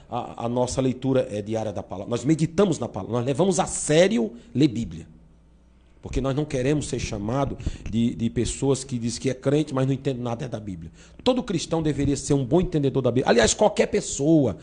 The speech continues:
porque isso aqui é acesso, você tem acesso. Mas um crente que diz que é crente e não tem base pra nada, anda falando coisa com coisa, não fala, é feio. Isso pesa sobre a congregação e sobre a liderança. Pô, que igreja é essa? Que os membros não têm preparação.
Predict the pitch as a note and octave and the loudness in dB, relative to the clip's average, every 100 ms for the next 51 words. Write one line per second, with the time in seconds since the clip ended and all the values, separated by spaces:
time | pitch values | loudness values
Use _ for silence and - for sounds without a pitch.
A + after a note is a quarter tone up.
0 | - - - D4 C#4+ - B3+ A#3+ - E3 | -6 -6 -2 -2 -4 -2 -2 -2 -2 2
1 | F#3+ - D#3+ - E3 - A2+ A2+ - - | 2 0 -2 -2 -2 -2 -2 -2 -8 -18
2 | - - - - A3 A3 - - G#3 G#3 | -20 -20 -20 -2 2 2 0 0 0 0
3 | D#3+ F3 E3 F3 D3 - C#3 D#3 D3+ - | -4 -6 -4 -2 -2 0 0 0 0 0
4 | E3 E3+ E3 C#3+ D3+ C#3 G2 F#2+ E2+ A#2+ | 2 2 2 6 8 6 4 -4 -2 2
5 | C#3 C3+ A2 - - - G2+ F#2 A#2 B2+ | 2 2 -2 -8 -14 -4 -4 -2 -2 2
6 | C3+ - A#2+ A#2+ A2 - B2+ G#2+ - G2+ | 0 2 0 0 0 2 2 2 -2 -4
7 | A2 B2+ G#2+ F#2+ B2+ C#3+ - - - - | -2 -2 -2 -2 0 0 -2 -12 -20 -8
8 | C4+ - A3+ A#3+ A3+ D3 F2+ - - - | -6 -2 2 2 2 -2 -6 -14 -20 -20
9 | - - - - - G#3 A3 F#3 - F3+ | -14 -6 -4 -4 -2 0 0 0 -2 2
10 | E3 D3 D#3 C#3+ C#3+ B2 A2+ - F#3 - | 2 2 2 2 2 2 -2 -2 -2 -2
11 | A#3 A#3 B3 A3+ D3+ G3 G3+ C#3 - E3+ | -2 -2 -2 -2 0 0 0 -2 -2 -2
12 | G#3 F#3+ D3 - - D3+ - - D3+ A#2 | -2 0 -2 -2 -6 -8 -10 -12 -8 -2
13 | D#3 F3 D3+ D#3 D3 C#3+ - C3 A2 - | 0 2 0 0 0 0 -2 -4 -6 -10
14 | F2+ D#3 D#3 | -6 -4 -4